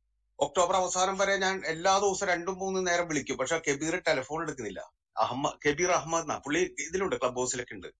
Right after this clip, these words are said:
പക്ഷെ പുള്ളി എടുക്കുന്നില്ല. അങ്ങനെ ഒരു ദിവസം ഇതുപോലെ ട്ര-, ലാസ്റ്റ് ഇങ്ങനെ ട്രൈ ചെയ്തപ്പോ കഴിഞ്ഞ ഒരാഴ്ച മുമ്പ് പുള്ളി telephone എടുത്തു. അപ്പൊ ഞാനിങ്ങനെ ചോദിച്ചു, ഇങ്ങനെ, "നിങ്ങളെ ഞാൻ ഒരു മാസമായി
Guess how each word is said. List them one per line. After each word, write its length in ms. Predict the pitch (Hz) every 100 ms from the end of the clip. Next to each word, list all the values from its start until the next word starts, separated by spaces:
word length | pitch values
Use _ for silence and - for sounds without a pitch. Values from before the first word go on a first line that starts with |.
| _ _ _ _ - - -
പക്ഷെ 140 | 160
പുള്ളി 240 | 147 156 190
എടുക്കുന്നില്ല. 520 | 190 175 165 113 -
അങ്ങനെ 240 | 113 147 170 - _ _ _ _ -
ഒരു 140 | 147 190
ദിവസം 460 | 196 185 196 185 - 147
ഇതുപോലെ 280 | 160 180 175
ട്ര-, 120 | 147
ലാസ്റ്റ് 380 | 147 156 165 165
ഇങ്ങനെ 200 | 165 175
ട്രൈ 200 | 165 156
ചെയ്തപ്പോ 320 | 165 170 180 156
കഴിഞ്ഞ 180 | 156
ഒരാഴ്ച 380 | 185 185 170 151
മുമ്പ് 220 | 170 170
പുള്ളി 160 | 160 147 147
telephone 320 | 131 131 135
എടുത്തു. 260 | - 90
അപ്പൊ 140 | 85 113
ഞാനിങ്ങനെ 340 | 117 123 147
ചോദിച്ചു, 400 | 143 127 104 -
ഇങ്ങനെ, 180 | 101 85 - _ _ _ _ _ _ _ _ _ _ -
"നിങ്ങളെ 220 | 104 127
ഞാൻ 80 | 127
ഒരു 120 | 123
മാസമായി 380 | 117 120 113